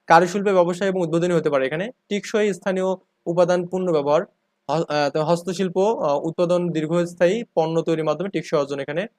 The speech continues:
তারপর হচ্ছে উদ্বোধনী এখানে, ওই ঐতিহ্যবাহী নকশা অনুকরণ, আহ, আধুনিকরণ, তারপর হচ্ছে স্থানীয় উপাদান থেকে অন্যান্য পণ্য, টেকসই পণ্য, ব্যক্তিগত পণ্য, আহ, এটা তৈরির মাধ্যমে আমরা কি, আহ, সুনাম আসতে পারে এখানে।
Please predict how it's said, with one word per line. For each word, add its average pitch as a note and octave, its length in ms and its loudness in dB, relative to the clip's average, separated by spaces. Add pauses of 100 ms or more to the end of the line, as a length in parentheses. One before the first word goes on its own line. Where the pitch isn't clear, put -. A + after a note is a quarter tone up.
(520)
তারপর D#3 140 2
হচ্ছে F3+ 140 0
উদ্বোধনী F3 540 2
এখানে, B2 240 -4 (640)
ওই F3+ 140 4 (140)
ঐতিহ্যবাহী A3 580 2
নকশা F#3+ 300 0
অনুকরণ, F#3+ 540 2
আহ, C3+ 460 -2 (240)
আধুনিকরণ, F3+ 580 4
তারপর D#3+ 200 0
হচ্ছে D#3+ 220 -2
স্থানীয় F3 280 -2
উপাদান E3+ 320 4
থেকে F3 200 0
অন্যান্য D#3 460 -2
পণ্য, D#3 360 -2 (340)
টেকসই E3+ 280 0
পণ্য, E3+ 240 2
ব্যক্তিগত E3 420 -2
পণ্য, D#3 240 -2
আহ, C#3 640 -6 (120)
এটা E3 420 4 (260)
তৈরির G3 580 2
মাধ্যমে F3+ 300 0
আমরা F3 200 4
কি, C#3+ 220 0
আহ, B2+ 140 0
সুনাম F#3 360 0
আসতে D3 280 -2
পারে B2 140 -2
এখানে। D3+ 280 -6